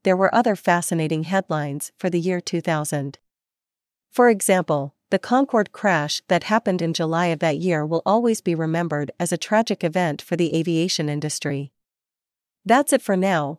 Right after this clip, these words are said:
We've covered a lot of ground, and I hope you enjoyed our take on the hot news for the year two thousand. Here's to the future and all the exciting news yet to come. Stay tuned to Magic Cast dot A I for more exciting episodes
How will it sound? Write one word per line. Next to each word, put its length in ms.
We've 220
covered 280
a 60
lot 240
of 100
ground, 460
and 140
I 60
hope 260
you 100
enjoyed 360
our 100
take 300
on 140
the 120
hot 180
news 520
for 100
the 100
year 200
two 200
thousand. 600
Here's 260
to 100
the 100
future 680
and 160
all 160
the 120
exciting 480
news 280
yet 180
to 80
come. 440
Stay 300
tuned 280
to 100
Magic 420
Cast 640
dot 240
A 160
I 360
for 160
more 220
exciting 500
episodes 540